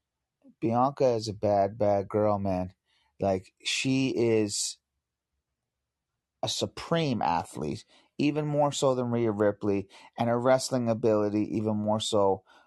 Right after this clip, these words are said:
uh, than, well, they both have phenomenal wrestling abilities, but, uh, Bianca Belair's on another level. Strength-wise, wrestling ability,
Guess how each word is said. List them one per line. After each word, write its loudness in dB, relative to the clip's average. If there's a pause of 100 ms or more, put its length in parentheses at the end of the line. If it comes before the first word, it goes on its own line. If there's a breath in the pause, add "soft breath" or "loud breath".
(100)
uh, -8 (100)
than, -2
well, 4 (240)
they 4
both 6
have 0
phenomenal 4
wrestling 2
abilities, -2 (480 soft breath)
but, 4
uh, 6 (260)
Bianca 2
Belair's 4
on 2
another 0
level. 0 (160 loud breath)
Strength-wise, 2 (1040 loud breath)
wrestling 4
ability, 4